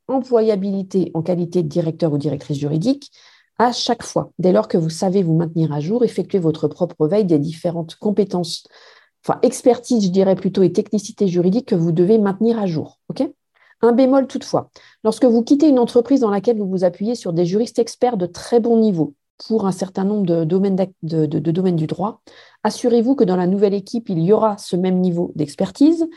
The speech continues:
ou prenez le temps de remettre à jour votre propre méthode pour assurer votre maintien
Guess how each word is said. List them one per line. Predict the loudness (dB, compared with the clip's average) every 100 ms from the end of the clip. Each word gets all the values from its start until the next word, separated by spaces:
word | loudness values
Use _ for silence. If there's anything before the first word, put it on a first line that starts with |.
| -20 -20 _ 4
ou | 6 6
prenez | 2 2 4 4
le | 2
temps | 2 4 2 2
de | 2
remettre | 4 4 4 4
à | 4
jour | 2 0
votre | -2 -4 -4
propre | -4 -4 -2 -2
méthode | -2 0 -2 -2
pour | -4 -4 -2
assurer | -4 -2 0 2 2
votre | 0 -4 -2
maintien | -2 -2 -4 -6 -6